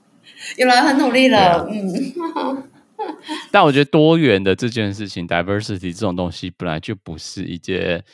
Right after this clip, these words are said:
Speaker 2: 你只专注在性别，或者专注在文-，文化，或者专注在种权-，种族上面。只是在讲到年龄平权的时候，其实也是一个议题。
Speaker 1: 嗯。
Speaker 2: 像是针对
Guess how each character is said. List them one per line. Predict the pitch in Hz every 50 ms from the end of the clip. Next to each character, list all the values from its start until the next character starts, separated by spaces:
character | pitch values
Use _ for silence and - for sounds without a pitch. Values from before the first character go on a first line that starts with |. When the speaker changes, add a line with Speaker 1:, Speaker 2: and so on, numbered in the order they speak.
| _ _ _ _ _ _ _ -
Speaker 2:
你 | - 104 98
只 | - - 104 101 98 95
专 | 92 - 101 92
注 | 95 - 104
在 | 98 98 92
性 | - - - 104 87 80 76
别， | - 78 76 78 78
或 | 76 87 87
者 | 87
专 | 85 - 85 82
注 | 80 - 90
在 | 87 82
文-， | 82 76 87 78 78 80 76 - -
文 | - 87 80 80 80
化， | 92 95 87
或 | 85
者 | 85 87
专 | 90 87 85
注 | 90 92
在 | 87 85
种 | 85 - - - -
权-， | - - 76 - - - _ _ _
种 | - 82 80
族 | 78 - 80 78 76
上 | 76 - - 85 78 82
面。 | 82 80 78 - _ - - _ _ _
只 | - 95
是 | 87 104 110
在 | 110 131 120 117 113 110 104 98 95 92 - - - _ _ _ _
讲 | - - 90 85 82
到 | 98 101 101 98 95 92 87 85 80 80 - - _ _ _ _ _ _ _ _ _ _ _ _ _ _ _
年 | - 104 95 101
龄 | 107 104 104
平 | 101 - 90 92
权 | 98 - 90 82
的 | 82 82
时 | 82 -
候， | 98 90
其 | 85 - - 78
实 | 82 - - 92
也 | 80 73
是 | - - 92
一 | 87 85
个 | 85 85 80
议 | - 90 80 71
题。 | - - - - - 113 - _
Speaker 1:
嗯。 | - 277 277 247 214 196 185 170 160 160
Speaker 2:
像 | - 90 92
是 | 92 87 87 82 78 69 - _ _ _ _
针 | - 101 98 92
对 | 98 107 104 95 90 87